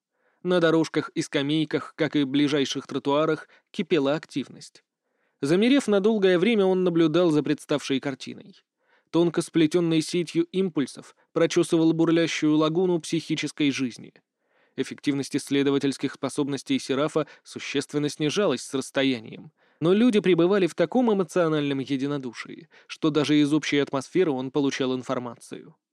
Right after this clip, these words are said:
Из всего увиденного — актов спаривания, символического самовыражения, имитации совокупительных движений под музыку — становилось очевидно, что перед ним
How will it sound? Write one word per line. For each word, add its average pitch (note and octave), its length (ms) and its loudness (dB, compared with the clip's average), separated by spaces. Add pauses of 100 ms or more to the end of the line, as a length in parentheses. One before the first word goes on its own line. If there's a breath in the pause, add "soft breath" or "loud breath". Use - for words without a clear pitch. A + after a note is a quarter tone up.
(360)
Из C3+ 140 -6
всего A#3+ 400 2
увиденного — G#3 720 2 (320)
актов C3+ 300 -4
спаривания, E3 680 2
символического G#3+ 760 -2
самовыражения, C#3+ 1040 -2 (320 soft breath)
имитации F3 600 2
совокупительных D#3 800 -2
движений D3 420 -2
под A#2+ 180 -6
музыку — E3+ 560 -2 (300 soft breath)
становилось B2+ 580 -4
очевидно, F#3+ 480 0
что - 220 -2
перед A#2 300 -8
ним G3 300 -2